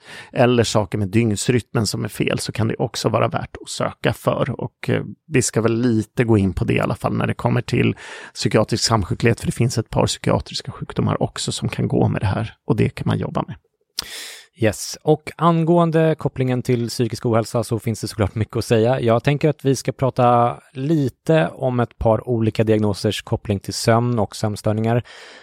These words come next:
Speaker 2: Men en övergripande sammanfattning i boken som jag tyckte lät ganska vettig, Marcus, det var den här. En neurologisk förklaring till sambandet mellan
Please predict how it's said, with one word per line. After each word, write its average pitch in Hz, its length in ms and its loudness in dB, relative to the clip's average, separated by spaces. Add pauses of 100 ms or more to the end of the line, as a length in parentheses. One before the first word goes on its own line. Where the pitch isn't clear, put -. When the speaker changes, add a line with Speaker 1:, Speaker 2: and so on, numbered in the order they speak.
(120)
Speaker 2:
Men 127 560 2 (420)
en 127 420 0
övergripande 160 560 2
sammanfattning 113 480 2
i 110 40 2
boken 117 400 0
som 117 140 -2
jag 107 100 2
tyckte 104 340 -2
lät - 460 -4
ganska 120 520 -2
vettig, 160 340 -4
Marcus, 101 380 -4
det 131 280 0
var 110 560 2
den 110 140 -2
här. 104 180 2 (800)
En 151 280 2
neurologisk 156 520 4
förklaring 120 480 4
till 113 100 -6
sambandet 107 540 2
mellan 107 340 0